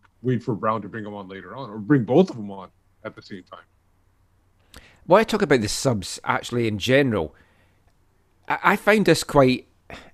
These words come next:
Speaker 2: irritating, and it could really have backfired, and you could maybe say it did backfire. So,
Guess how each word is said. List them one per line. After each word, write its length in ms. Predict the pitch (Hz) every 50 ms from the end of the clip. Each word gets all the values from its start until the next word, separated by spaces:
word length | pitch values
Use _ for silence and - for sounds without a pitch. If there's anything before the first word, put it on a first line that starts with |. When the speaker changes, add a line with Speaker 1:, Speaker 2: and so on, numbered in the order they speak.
| _ -
Speaker 2:
irritating, 560 | 147 147 160 156 - - 139 123 110 113 107
and 80 | 110 113
it 120 | - -
could 160 | - 131 107
really 220 | 104 123 120 120 117
have 120 | 110 -
backfired, 720 | - 117 107 113 - - - 131 127 127 135 135 131 110
and 120 | 113 107 104
you 60 | 92
could 140 | - 107 95
maybe 180 | 104 101 107
say 160 | - - 107
it 80 | 101 92
did 160 | 147 160 147
backfire. 600 | - 110 101 101 - - - 98 90 82 80 82 - _ _ _ _
So, 420 | - - 165 170 170 156 -